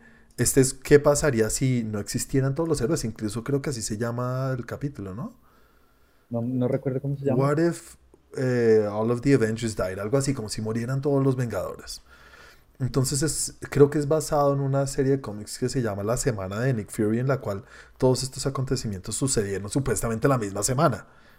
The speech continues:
Speaker 1: Y
Speaker 2: Ok.
Speaker 1: aquí lo hacen, lo hacen notar como si hubiera sido así.
Speaker 2: Sí, lo
Speaker 1: Eh,
Speaker 2: pon-, lo ponen súper claro.
Speaker 1: Sí, como que se, se dieron todos estos orígenes de superhéroes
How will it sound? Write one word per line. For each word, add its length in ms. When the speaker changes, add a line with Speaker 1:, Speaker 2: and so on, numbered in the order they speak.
Speaker 1:
Y 80
Speaker 2:
Ok. 20
Speaker 1:
aquí 240
lo 100
hacen, 220
lo 140
hacen 300
notar 340
como 160
si 120
hubiera 160
sido 200
así. 220
Speaker 2:
Sí, 120
lo 100
Speaker 1:
Eh, 80
Speaker 2:
pon-, 220
lo 100
ponen 300
súper 280
claro. 320
Speaker 1:
Sí, 260
como 200
que 300
se, 240
se 180
dieron 260
todos 240
estos 280
orígenes 520
de 80
superhéroes 640